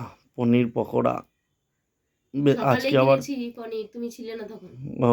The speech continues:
Speaker 1: আজকে আবার এত ন-, নতুন নতুন আইটেম করতে গেলে শরীর খারাপ নিয়ে এত কষ্ট করে, হ্যাঁ?
Speaker 2: হ্যাঁ।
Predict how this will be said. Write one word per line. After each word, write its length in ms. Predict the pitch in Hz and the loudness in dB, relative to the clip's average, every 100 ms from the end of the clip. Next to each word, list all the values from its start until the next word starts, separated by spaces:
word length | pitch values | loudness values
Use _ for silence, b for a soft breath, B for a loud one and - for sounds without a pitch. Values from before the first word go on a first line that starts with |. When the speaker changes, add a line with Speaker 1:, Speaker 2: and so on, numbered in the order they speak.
| 120 117 110 110 113 - _ _ _ _ _ _ _ 151 | 6 6 4 0 -4 -10 _ _ _ _ _ _ _ -2
Speaker 1:
আজকে 280 | 127 - 139 | -2 4 4
আবার 160 | 135 | 6
এত 220 | 131 117 | 4 4
ন-, 220 | 135 135 135 127 127 | 2 2 2 0 2
নতুন 240 | 127 123 139 | 0 2 0
নতুন 300 | 131 139 135 | 0 0 0
আইটেম 340 | 131 139 135 | 0 -2 -2
করতে 280 | 131 - 143 | -4 -6 -4
গেলে 200 | 151 131 | 0 0
শরীর 280 | - 131 123 | 0 0 2
খারাপ 220 | 135 127 | 2 2
নিয়ে 220 | 139 139 | 2 2
এত 140 | 123 123 | 0 -4
কষ্ট 340 | 127 131 - | -6 -6 -6
করে, 260 | 143 151 113 | 0 2 2
হ্যাঁ? 800 | 104 _ _ _ _ _ - | -2 _ _ _ _ _ -2
Speaker 2:
হ্যাঁ। 120 | 139 | -2